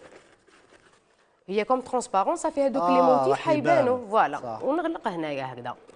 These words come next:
Speaker 1: نقل على فمها هكذا.
Speaker 2: وكان باش ما تشدش الغبره هذاك الكيسي
Speaker 1: فوالا.
Speaker 2: هذاك،
Speaker 1: ميم
Speaker 2: صح؟
Speaker 1: حنايا يعني ممكن هنا ماهيش حتخليهم يعني يقعدوا افي، تنحي القماش تغسله.
Speaker 2: تغسله.
Speaker 1: فوالا.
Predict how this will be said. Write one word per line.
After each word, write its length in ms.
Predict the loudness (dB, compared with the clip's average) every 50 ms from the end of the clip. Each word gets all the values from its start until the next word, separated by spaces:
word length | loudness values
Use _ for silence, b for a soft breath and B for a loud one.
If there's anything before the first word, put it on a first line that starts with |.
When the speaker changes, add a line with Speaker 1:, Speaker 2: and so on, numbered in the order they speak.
| -20 -20 _ -20 -20 _ _ _ -20 -20 -20 _ _ _ _ _ _ _ -20 -20 _ -18 -14 -14
Speaker 1:
نقل 220 | -12 -10 -12 -10 -8
على 180 | -6 -6 -6
فمها 420 | -6 -8 -10 -10 -8 -8 -10 -10 -10
هكذا. 160 | -10 -8 -6
Speaker 2:
وكان 260 | -4 -2 -2 -4 -4
باش 240 | -4 -6 -6 -6 -6
ما 80 | -6 -6
تشدش 320 | -6 -10 -12 -12 -10 -10
الغبره 340 | -6 -4 -2 -2 0 0 0
هذاك 260 | -2 -2 -4 -8 -8
الكيسي 140 | -6 -2 0
Speaker 1:
فوالا. 520 | 2 2 4 2 2 2 0 -2 -4 -4
Speaker 2:
هذاك، 160 | -6 -4 -2
Speaker 1:
ميم 200 | 0 2 2 2
Speaker 2:
صح؟ 80 | 0 0
Speaker 1:
حنايا 280 | 2 2 4 4 2 2
يعني 200 | 0 0 -2 0
ممكن 280 | -2 -2 0 0 0
هنا 160 | 0 2 0
ماهيش 220 | 0 0 -2 -2 -4
حتخليهم 640 | -6 -8 -8 -4 -2 -2 0 0 0 -2 -2 -2 -2
يعني 200 | -2 -2 -4 -6
يقعدوا 760 | -4 -4 -6 -4 -4 -4 -4 -2 -2 -2 -2 0 -2 -4 -4
افي، 400 | -2 -2 -2 -2 -2 -2 -4 -4
تنحي 300 | -4 -6 -8 -6 -6 -6
القماش 320 | -6 -4 -4 -4 -4 -4
تغسله. 440 | -4 -4 -4 -4 -4 -2 -2 -2 0
Speaker 2:
تغسله. 340 | -2 -2 -4 -6 -12 -16 -16
Speaker 1:
فوالا. 520 | -14 -6 0 0 2 2 0 -2 -4 -6